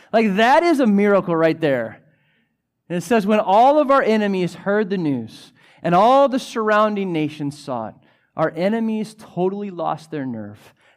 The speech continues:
They knew that God was behind this work.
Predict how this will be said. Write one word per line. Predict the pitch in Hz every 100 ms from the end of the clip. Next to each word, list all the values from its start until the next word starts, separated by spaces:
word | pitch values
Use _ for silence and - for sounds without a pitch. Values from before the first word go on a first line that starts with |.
| -
They | 123 160 190 214
knew | 190 170 160 170
that | 135 123 117
God | 131 123 131 135
was | 123 120
behind | - 113 - 123 117 110 107 _ _ _ -
this | 117 -
work. | 98 104 _ -